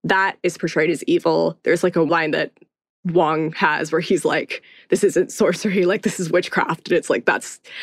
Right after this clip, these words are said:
how you know it's evil versus sorcery," which is more or less the same thing, except it has a masculine connotation. So that's okay. Uh, so that's, again, like, an interesting kind of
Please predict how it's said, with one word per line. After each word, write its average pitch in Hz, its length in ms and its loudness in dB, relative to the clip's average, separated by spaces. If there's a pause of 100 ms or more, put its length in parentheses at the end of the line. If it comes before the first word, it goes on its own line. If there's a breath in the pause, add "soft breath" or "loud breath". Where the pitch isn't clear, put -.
(100 loud breath)
how 202 120 2
you 226 100 4
know 240 80 6
it's 247 120 -2
evil 226 380 4
versus 214 500 2 (300 loud breath)
sorcery," 285 520 2
which 208 240 2
is - 420 -2 (280)
more 269 220 6
or 269 80 4
less 240 220 0
the 208 80 0
same 185 260 2
thing, 175 240 2
except - 320 -2
it - 80 -2
has 156 200 0
a 185 60 4
masculine 214 480 2
connotation. - 640 -2
So 170 120 2
that's 214 240 2
okay. - 420 0 (500 loud breath)
Uh, 156 280 0
so 220 100 -2
that's, 247 180 2
again, 170 300 0
like, 160 160 0
an 151 60 0
interesting 160 880 -2
kind - 180 -2
of - 260 -4